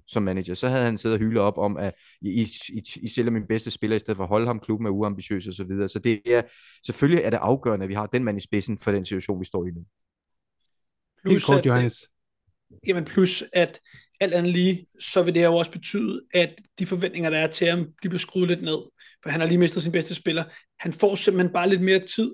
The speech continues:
Speaker 3: og lidt mere tålmodighed til at få de her ting til at fungere, end hvis alt gik på, "Uha, hvis ikke det går godt fra start af, så vil Kane nok ikke forlænge," og så ryger han til, til Manchester United eller et eller andet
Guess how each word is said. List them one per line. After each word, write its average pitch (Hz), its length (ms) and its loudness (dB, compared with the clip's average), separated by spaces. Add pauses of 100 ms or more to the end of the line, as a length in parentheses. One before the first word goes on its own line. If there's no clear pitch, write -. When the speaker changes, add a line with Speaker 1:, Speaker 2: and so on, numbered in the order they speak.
Speaker 3:
og 190 80 -2
lidt 175 100 -4
mere 180 120 0
tålmodighed 175 580 0 (100)
til 170 280 0
at 151 100 -6
få 165 60 -14
de 170 80 -4
her 180 100 -2
ting 180 300 0
til 170 220 -4 (500)
at - 80 -6
fungere, 175 540 0
end 165 120 0
hvis 156 180 -2
alt 185 240 -2
gik 180 180 -4
på, 175 260 2 (240)
"Uha, 185 380 6 (580)
hvis 185 140 6
ikke 208 120 4
det 220 100 -2
går 202 180 6
godt 190 200 2
fra 180 80 -6
start 233 300 2
af, 190 260 0
så - 140 0
vil 185 100 -2
Kane 190 200 6
nok 170 120 0
ikke 160 160 -6
forlænge," 165 440 -4
og 170 60 -8
så 202 100 2
ryger 180 200 8
han 160 160 0
til, 165 340 -2
til 170 160 -4
Manchester 160 580 -4
United 170 200 0
eller 165 140 0
et 165 60 2
eller 165 240 -2
andet 165 240 -4